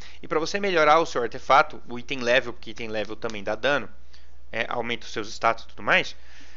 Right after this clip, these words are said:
você tem que colocar essas relíquias. Então, por exemplo, eu tenho uma aqui que se eu colocar ela,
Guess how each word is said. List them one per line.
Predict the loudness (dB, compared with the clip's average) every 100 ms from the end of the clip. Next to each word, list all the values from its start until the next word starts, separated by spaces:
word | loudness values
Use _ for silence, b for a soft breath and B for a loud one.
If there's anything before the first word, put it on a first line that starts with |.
| b b -4
você | -2 0
tem | -2
que | -2
colocar | -2 0
essas | 0 -2 -4
relíquias. | -2 -4 -4
Então, | -4
por | -4
exemplo, | -2 -2
eu | -2
tenho | 0
uma | 0
aqui | 0 -4 -4 B B B
que | -4
se | 0
eu | 0
colocar | 2 0 2 4 4
ela, | 4 2